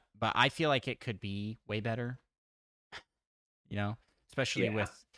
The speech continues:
Speaker 1: especially with, uh, home screen type stuff. It would be really cool if we had more themes. I think that's something people have been like, "Yeah, themes would be really cool," 'cause they had them for the three D S that were awesome. You could, like, get special game versions, and then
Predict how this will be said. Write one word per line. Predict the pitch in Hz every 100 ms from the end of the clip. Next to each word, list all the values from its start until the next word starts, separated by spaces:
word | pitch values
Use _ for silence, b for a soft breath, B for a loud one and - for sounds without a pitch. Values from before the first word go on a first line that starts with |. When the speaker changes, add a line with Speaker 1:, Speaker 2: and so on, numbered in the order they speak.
| B 123
Speaker 1:
especially | 143 151 139
with, | 113 104 117
uh, | 101 92 90 95
home | - 113 120
screen | - 131 131 131 131 - _ _ _ _ _ _ _
type | - 135
stuff. | - 135 135 - - -
It | 127
would | 127
be | 123
really | 117 104
cool | 107 98
if | -
we | 98
had | 107
more | 107
themes. | - 87 82 90 - _
I | _ _ _ _ _
think | 90
that's | 90 -
something | 92 87 85 - _ _ _ _ _ -
people | 92 85
have | 82
been | 85
like, | 80 82 -
"Yeah, | 110 92
themes | 117 113 104
would | 95
be | 92
really | 92 87
cool," | - 95 82 82
'cause | 92 -
they | -
had | 95 87 90
them | 98
for | 95 95
the | 87
three | - 87
D | 80
S | 85 - -
that | 87
were | 78 - _
awesome. | 80 82 - - - _ _ _
You | -
could, | 85 78
like, | -
get | 76 - _ _ _ _ _ _ -
special | - 92 - 82
game | 87 87 92 92
versions, | 92 92 98 98 95
and | 87 80
then | 80